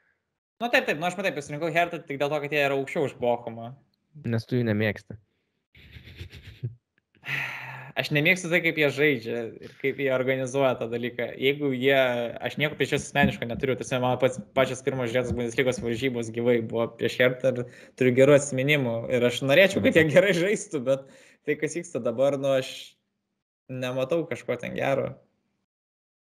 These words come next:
Speaker 2: Mm, Freddy Bobičius sakė, kad Korku-, Korkutas yra draugelis geras, jo pasitiki ir bus viskas okei. Netikiu.
Speaker 1: Netiki, kad jie draugeliai yra?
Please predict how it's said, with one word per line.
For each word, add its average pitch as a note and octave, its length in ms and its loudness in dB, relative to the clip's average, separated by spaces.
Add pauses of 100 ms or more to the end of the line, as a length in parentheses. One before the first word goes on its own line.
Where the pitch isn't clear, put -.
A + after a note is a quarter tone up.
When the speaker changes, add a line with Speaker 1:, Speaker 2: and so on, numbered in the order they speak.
(180)
Speaker 2:
Mm, A2+ 400 -2
Freddy A2+ 340 4
Bobičius A#2 480 2
sakė, A#2+ 380 2 (560)
kad A2 260 0 (180)
Korku-, A#2 440 -2
Korkutas A#2+ 640 2
yra B2 240 4
draugelis A2+ 640 4
geras, A2 400 4
jo A2 160 0
pasitiki A2 580 -4
ir G#2 160 2
bus G#2 220 -2
viskas A2 320 -2
okei. G2+ 320 0 (2000)
Netikiu. F#2+ 500 -2 (1800)
Speaker 1:
Netiki, B2+ 420 -2
kad B2 80 -4
jie C3+ 80 8
draugeliai B2+ 540 4
yra? F#3+ 160 0